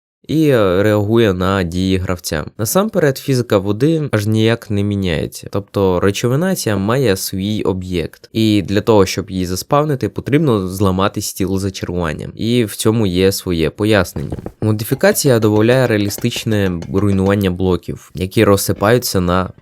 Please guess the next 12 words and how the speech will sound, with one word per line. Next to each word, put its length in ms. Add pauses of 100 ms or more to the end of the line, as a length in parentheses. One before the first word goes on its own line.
(240)
частинки. 600
Однак 380
цей 280
блок 440
розсипається 760
також 400
на 300
частинки 500
води. 340 (260)
Ось 260
і, 40
власне, 580